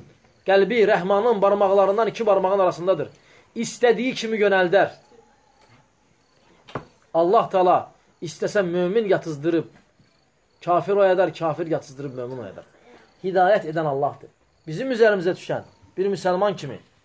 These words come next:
insanlara xeyir istəyən kimi gəlmək və insanlara Rəblərini, onları yaradanı, ruzu verəni xatırlatmaq və onlarla gözəl davranmaq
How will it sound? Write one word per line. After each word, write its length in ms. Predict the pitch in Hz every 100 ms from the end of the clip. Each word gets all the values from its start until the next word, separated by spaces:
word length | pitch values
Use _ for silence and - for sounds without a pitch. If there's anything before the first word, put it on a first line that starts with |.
| _ _ 294 _ -
insanlara 500 | 190 185 196 202 220
xeyir 240 | 196 208
istəyən 320 | 185 - 214 190
kimi 280 | 156 120 - _ _ _
gəlmək 480 | 180 180 185 208 170 - - - -
və 120 | 170 185
insanlara 520 | 185 185 185 185 202
Rəblərini, 640 | 180 175 180 180 196 190 - _ _ -
onları 360 | 160 170 175 202
yaradanı, 600 | 190 185 180 202 190 135 143
ruzu 320 | 160 156 202
verəni 360 | 185 175 180 - _ _ _ _
xatırlatmaq 800 | 165 156 175 170 151 165 190 175 - _ _ _ _
və 100 | 156 165
onlarla 400 | 180 190 208 190
gözəl 360 | 160 165 202 190
davranmaq 600 | 196 196 196 196 190